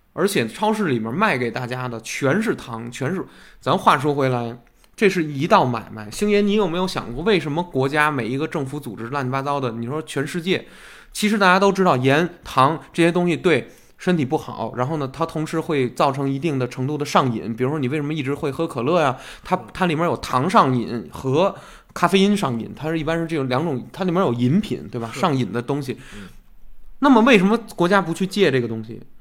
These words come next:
Speaker 1: 因为这个里面有巨大的经济利益链。
Speaker 2: 嗯。
Speaker 1: 嗯，国家不想禁绝这个。如果，如果你每个人都不吃盐、不吃糖，你很健康，基本很健康。
Speaker 2: 哎呦。
Speaker 1: 那大家他妈的，那我别开健身房了，那就没这买卖了。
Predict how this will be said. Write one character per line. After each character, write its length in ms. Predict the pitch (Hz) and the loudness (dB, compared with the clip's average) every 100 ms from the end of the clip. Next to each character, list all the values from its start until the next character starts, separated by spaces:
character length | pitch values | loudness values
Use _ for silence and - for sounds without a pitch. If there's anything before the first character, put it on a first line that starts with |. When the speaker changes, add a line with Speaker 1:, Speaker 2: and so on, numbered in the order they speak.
| - | -6
Speaker 1:
因 180 | 196 233 | 2 6
为 140 | 220 | 6
这 140 | 208 220 | 6 4
个 80 | 156 | 4
里 100 | 120 | 2
面 140 | 139 | 2
有 80 | 131 | 0
巨 260 | - 185 | -2 2
大 160 | 160 147 | 4 4
的 80 | 127 | 2
经 240 | 185 185 | 2 2
济 160 | 175 160 | 2 0
利 240 | 170 156 | 0 0
益 60 | 165 | 2
链。 480 | 202 185 113 - 123 | 6 8 6 -2 -16
Speaker 2:
嗯。 300 | 123 127 120 | -14 -12 -6
Speaker 1:
嗯， 380 | 160 151 120 110 - | -2 0 -2 -4 -4
国 120 | 160 | 0
家 140 | 196 | 2
不 240 | 196 196 190 | 0 -2 2
想 240 | 151 127 | 2 2
禁 180 | 160 135 | 0 -2
绝 140 | 127 | 0
这 180 | 135 127 | 2 0
个。 160 | 117 - - - | -2 -8 -16 -6
如 160 | 180 | 0
果， 160 | 220 185 | 4 4
如 320 | 185 - 180 | 4 2 2
果 140 | 208 208 | 4 4
你 100 | 208 | 4
每 180 | 156 | 4
个 80 | 120 | 2
人 160 | 139 175 | 0 0
都 160 | 202 196 - - - | -2 -2 -12 -20 -4
不 100 | 202 | -2
吃 180 | 190 196 | 2 2
盐、 200 | 160 180 | 2 0
不 100 | 180 | -2
吃 140 | 175 | -2
糖， 200 | 170 170 | -2 0
你 60 | 185 | 2
很 160 | 165 | 0
健 240 | 127 170 131 | 2 2 2
康， 380 | 131 131 123 - - - - - | 0 -2 -2 -8 -20 -20 -20 -6
基 160 | 202 | 0
本 160 | 185 180 | 4 4
很 160 | 160 120 | 2 2
健 220 | 170 123 | 2 2
康。 340 | 127 117 120 - - 131 | -2 -8 -10 -18 -20 -20
Speaker 2:
哎 140 | 110 | -18
呦。 60 | 95 - _ | -20 -20 _
Speaker 1:
那 120 | 254 | 2
大 180 | 240 233 | 8 8
家 200 | 220 247 | 8 6
他 100 | 247 | 6
妈 140 | 240 | 2
的， 180 | 240 202 - | 2 -2 -6
那 140 | 226 | 0
我 120 | 208 131 | 2 2
别 220 | - 196 | 2 2
开 160 | 214 | 4
健 100 | 208 | 4
身 140 | 165 151 | 2 2
房 180 | 135 127 | 0 0
了， 340 | 120 117 - - - - - - - | -4 -6 -14 -18 -20 -20 -20 -18 -6
那 120 | 185 | -4
就 140 | 156 | -2
没 220 | 135 120 143 | -2 0 2
这 100 | 165 | 2
买 320 | 120 104 98 | 0 -4 -12
卖 160 | 110 107 | -14 -14
了。 160 | 113 | -16